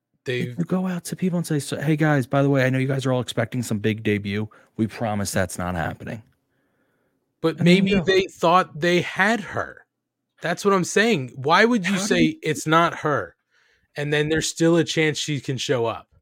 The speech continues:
Speaker 2: Why do you hint if you don't have her locked down? You just don't do it then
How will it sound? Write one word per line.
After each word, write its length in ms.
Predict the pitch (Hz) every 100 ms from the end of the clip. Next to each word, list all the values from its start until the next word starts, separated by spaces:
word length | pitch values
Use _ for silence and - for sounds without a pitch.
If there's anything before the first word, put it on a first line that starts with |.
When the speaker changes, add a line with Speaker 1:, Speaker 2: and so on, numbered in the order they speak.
| _ - - _
Speaker 2:
Why 320 | 131 135 147
do 80 | 160
you 180 | 175 156
hint 280 | 107 156 -
if 140 | 104
you 220 | 110 107 101
don't 240 | 113 117
have 260 | - 107 107
her 120 | 107
locked 300 | 95 85 -
down? 300 | 85 - - _ _
You 120 | 143
just 220 | 147 156 123
don't 220 | 135 113
do 180 | 127 113
it 80 |
then 160 | - -